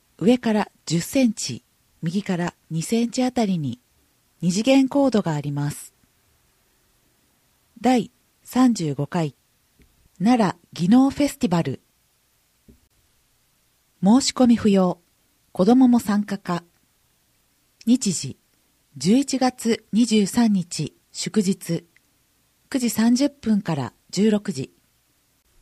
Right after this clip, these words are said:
場所、県庁舎前回廊、奈良公園バスターミナル、奈良市。県内の熟練技能者による技能の実演や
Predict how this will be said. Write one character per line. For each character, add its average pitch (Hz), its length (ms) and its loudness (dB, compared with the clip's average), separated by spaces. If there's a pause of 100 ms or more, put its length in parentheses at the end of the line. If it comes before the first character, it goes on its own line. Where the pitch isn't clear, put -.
(300)
場 180 140 -2
所、 - 280 -2 (640)
県 277 240 0
庁 285 240 2
舎 269 220 -2
前 254 320 2 (100)
回 208 280 0
廊、 180 320 0 (580)
奈 208 260 0
良 254 60 -18
公 269 220 4
園 143 200 -2 (220)
バ 175 100 0
ス - 120 -12
タ 269 160 2
ー 262 60 4
ミ 220 100 2
ナ 160 100 0
ル、 - 220 -10 (640)
奈 175 200 0
良 - 220 -8
市。 - 60 -20 (2000)
県 294 280 2
内 240 200 4
の 156 220 -2 (280)
熟 202 300 -2
練 269 220 6
技 247 140 2
能 269 180 4
者 240 200 0
に 190 120 0
よ 151 100 0
る 135 220 -6 (460)
技 233 160 0
能 269 220 4
の 147 120 0
実 156 340 -2
演 180 220 2
や 165 220 -2